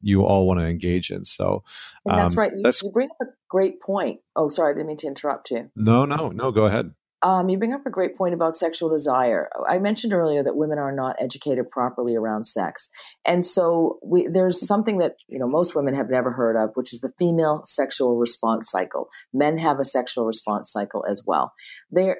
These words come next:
Speaker 2: the original one by Masters and Johnson, where they studied this in labs with people actually having sex in the fifties,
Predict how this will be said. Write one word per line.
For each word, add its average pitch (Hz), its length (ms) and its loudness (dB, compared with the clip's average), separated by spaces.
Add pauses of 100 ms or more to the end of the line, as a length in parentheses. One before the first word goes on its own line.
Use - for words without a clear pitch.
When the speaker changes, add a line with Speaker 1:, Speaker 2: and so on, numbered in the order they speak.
Speaker 2:
the 180 340 4
original 202 480 2
one 127 240 2
by 123 140 0
Masters 123 460 -2
and 113 100 -2
Johnson, 120 680 -2
where 127 140 0
they 117 140 2
studied 185 460 0
this 110 400 0
in 117 180 0
labs 123 560 0
with 120 160 -6
people 160 300 0
actually 143 400 0
having 117 240 0
sex - 360 -2
in 117 60 -4
the 104 180 -4
fifties, 196 460 -2